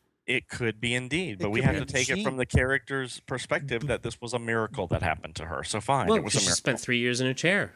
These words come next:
Speaker 3: Anything would be a miracle gets her out of that. And, uh,
Speaker 1: Exactly.
Speaker 3: and, and, and, and, but, and, and to me, that's, that's sort of the least interesting part of it. It, it's,
Speaker 1: Yep.
Speaker 3: you know, and
Speaker 1: I don't
Speaker 3: that's
Speaker 1: need to know what it was exactly. I don't need
Speaker 3: Yeah.
Speaker 1: to know that to enjoy the story, and I'm loving it.
Speaker 3: Yeah.
Speaker 1: So,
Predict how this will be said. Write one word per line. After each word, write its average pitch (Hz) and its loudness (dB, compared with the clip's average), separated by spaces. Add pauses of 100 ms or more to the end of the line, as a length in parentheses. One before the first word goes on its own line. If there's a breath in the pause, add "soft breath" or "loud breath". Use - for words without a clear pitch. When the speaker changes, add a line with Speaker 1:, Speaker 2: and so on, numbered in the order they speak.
Speaker 3:
Anything 143 4
would 107 2
be 107 2
a 101 2
miracle 98 -2
gets 95 -4
her 95 -4
out 113 0
of 139 -4
that. 101 -2 (100)
And, 117 -2
uh, 117 4
Speaker 1:
Exactly. 117 2
Speaker 3:
and, 143 4
and, 156 4
and, 170 4
and, 160 2
but, 151 6
and, 156 4
and 147 0
to 160 4
me, 151 6
that's, 135 6
that's - 2 (240)
sort 143 2
of 131 2
the 120 2
least 123 4
interesting 104 -2
part 92 0
of 82 -8
it. 73 -12 (480 loud breath)
It, 104 0
it's, 107 2
Speaker 1:
Yep. 101 4 (460)
Speaker 3:
you 117 2
know, 101 2
and 98 0
Speaker 1:
I 127 4
don't - 0
Speaker 3:
that's - 2 (100)
Speaker 1:
need 127 2
to 123 -4
know 117 4
what 101 2
it 67 -2
was 80 -4
exactly. 73 -8 (240)
I 110 0
don't 110 -2
need 101 -4
Speaker 3:
Yeah. 82 -4
Speaker 1:
to 95 -8
know 85 -6
that - -20
to 90 -10
enjoy 90 -10
the - -16
story, - -12 (320)
and 110 0
I'm 117 2
loving 104 2
it. 60 -14 (380)
Speaker 3:
Yeah. 139 6
Speaker 1:
So, 95 -4